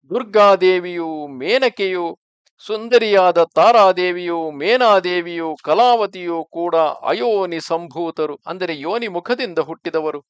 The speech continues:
ಯೋನಿ ಮುಖದಿಂದ, ಕ್ಷಮಿಸಿ, ಯೋನಿ ಮುಖದಿಂದ ಹುಟ್ಟದವರು. ಮತ್ತು ಪುಣ್ಯವತಿಯ, ಪುಣ್ಯವತಿಯರು, ಎಲೈ, ಎಲೈ ತಂದೆಯೇ,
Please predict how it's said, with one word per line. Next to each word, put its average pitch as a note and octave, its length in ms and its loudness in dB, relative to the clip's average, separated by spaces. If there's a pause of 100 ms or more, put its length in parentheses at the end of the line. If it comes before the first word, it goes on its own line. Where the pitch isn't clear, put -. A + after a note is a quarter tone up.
(300)
ಯೋನಿ A#3 240 -2
ಮುಖದಿಂದ, G3 380 -6
ಕ್ಷಮಿಸಿ, - 440 -16
ಯೋನಿ G3 220 -10
ಮುಖದಿಂದ F3+ 420 -6
ಹುಟ್ಟದವರು. C#3+ 680 -4 (1600)
ಮತ್ತು A#3 360 2
ಪುಣ್ಯವತಿಯ, G#3+ 800 2 (120)
ಪುಣ್ಯವತಿಯರು, F#3+ 880 -2
ಎಲೈ, G#3+ 520 0
ಎಲೈ G#3 300 2
ತಂದೆಯೇ, G3+ 640 -2